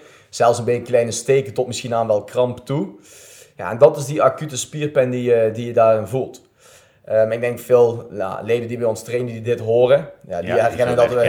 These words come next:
Speaker 2: herkennen.
Speaker 1: erg, want, eh, dat, ja, dat, eh, dat vinden wij een fijne oefening om mensen toch even
Speaker 2: Ja,
Speaker 1: te laten ervaren
Speaker 2: goed
Speaker 1: hoe,
Speaker 2: idee.
Speaker 1: wat, wat de acute spierpijn is en wat, wat het doet.
Speaker 2: Ja, ja, acute spierpijn, eh, inderdaad in de bovenbenen, bij de extensie bijvoorbeeld, komt veel voor. En je hebt ook heel vaak dat mensen,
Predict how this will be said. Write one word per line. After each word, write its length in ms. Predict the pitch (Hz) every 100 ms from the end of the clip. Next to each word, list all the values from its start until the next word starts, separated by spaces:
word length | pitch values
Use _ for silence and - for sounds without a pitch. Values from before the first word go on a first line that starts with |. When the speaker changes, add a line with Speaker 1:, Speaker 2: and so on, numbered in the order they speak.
| 120
Speaker 2:
herkennen. 160 | 110 120
Speaker 1:
erg, 80 | 127
want, 240 | 110 107
eh, 180 | 107 104
dat, 120 | 110
ja, 240 | 107 92
dat, 220 | - 107 -
eh, 200 | 110 107
dat 240 | 107 -
vinden 200 | - 120
wij 100 | 117
een 60 | 113
fijne 240 | 123 120
oefening 300 | 117 127 120
om 80 | 117
mensen 240 | 117 120
toch 120 | 135 139
even 120 | 120
Speaker 2:
Ja, 80 | 113
Speaker 1:
te 60 |
laten 280 | 127 131 120
ervaren 280 | 117 131 123
Speaker 2:
goed 80 | 120
Speaker 1:
hoe, 80 |
Speaker 2:
idee. 140 | 101 113 - 120 123
Speaker 1:
wat, 180 | 127
wat 200 | 131 123
de 60 | 127
acute 320 | 127 - 123
spierpijn 500 | 110 - 143 139 120
is 140 | 120 135
en 100 | 123
wat, 260 | 120 123
wat 160 | 120 123
het 80 | 123
doet. 300 | 143 151 - -
Speaker 2:
Ja, 280 | 101 104 82
ja, 120 | 90 101
acute 240 | - 104
spierpijn, 720 | - 123 110 120 113 104 101 _ _
eh, 240 | - 101 101
inderdaad 440 | 101 101 196 -
in 60 | 104
de 60 | 95
bovenbenen, 480 | 117 127 117 127 107
bij 100 | 87
de 60 |
extensie 420 | 85 - 110 107
bijvoorbeeld, 360 | 107 101 113 104
komt 180 | 113 107
veel 140 | 110
voor. 180 | 101 113
En 60 | 104
je 60 |
hebt 120 | 95 107
ook 100 | 104
heel 200 | 104 95
vaak 240 | 104 98
dat 100 | 95
mensen, 480 | 101 98 - 101